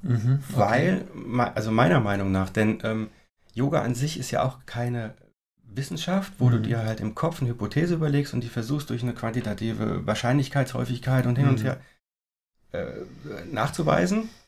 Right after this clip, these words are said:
Speaker 2: sondern es ist eine Beobachtung.
Speaker 1: Mhm, mhm.
Speaker 2: Und genauso ist eigentlich auch,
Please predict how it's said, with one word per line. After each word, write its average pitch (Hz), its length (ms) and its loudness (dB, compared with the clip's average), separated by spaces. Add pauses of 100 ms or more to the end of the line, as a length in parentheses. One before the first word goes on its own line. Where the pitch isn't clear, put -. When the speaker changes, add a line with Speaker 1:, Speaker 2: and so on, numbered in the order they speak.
(180)
Speaker 2:
sondern 123 220 2
es 127 60 0
ist 131 80 0
eine 156 80 6
Beobachtung. 143 560 4
Speaker 1:
Mhm, 107 280 2 (200)
mhm. 120 80 4
Speaker 2:
Und 113 80 4
genauso 147 580 6
ist - 300 0
eigentlich 127 480 2
auch, - 240 2